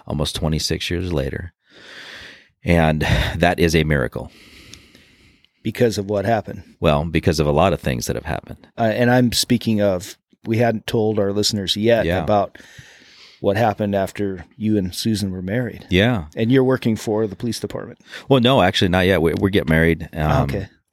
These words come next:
Speaker 1: uh, my second year in the, in the Marines. Um, and within six months, I'm unfaithful. Go out on a deployment, unfaithful.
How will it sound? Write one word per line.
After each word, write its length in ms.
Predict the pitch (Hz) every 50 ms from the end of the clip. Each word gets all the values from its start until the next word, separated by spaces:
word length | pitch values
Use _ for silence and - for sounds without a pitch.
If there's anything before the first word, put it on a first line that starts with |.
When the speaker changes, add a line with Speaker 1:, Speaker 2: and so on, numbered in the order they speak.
| - - -
Speaker 1:
uh, 300 | 73 71 64 57 - - - 76 87 _ _
my 140 | - 76 78
second 320 | - - 80 78 - -
year 440 | 73 78 80 80 78 71 76 78 - -
in 120 | 80 78
the, 280 | 73 73 69 69 - -
in 60 | 80
the 60 | 76 76
Marines. 520 | 76 78 87 98 95 - - - - - _ _ _ _ _ - - -
Um, 480 | - - - - - - - - 90 _ _ _ - _ _ _ - _ _ _ -
and 380 | 104 95 92 87 85 85 82 80
within 300 | 82 80 - 92 85 82
six 300 | - - 87 - - 82
months, 640 | 80 85 95 98 - - - - - - - - - _ _ _ _ _ _ _ _ _ _ _ _ _ _ _ -
I'm 140 | 85 82 82
unfaithful. 580 | 82 82 - - 110 110 - - - - - _ _ _ _ _ _ _ _ _ _ _ _ _ _ _ _ _ _ _ _ _ _ _ _ - -
Go 120 | 80 78
out 120 | 76 76
on 100 | 78 78
a 60 | 80 76
deployment, 520 | 73 76 - 87 87 90 92 98 - - _ _ _ _ _ _ _ _ _ _ _ _ _ _ -
unfaithful. 580 | 73 67 - - 65 58 - _ - - -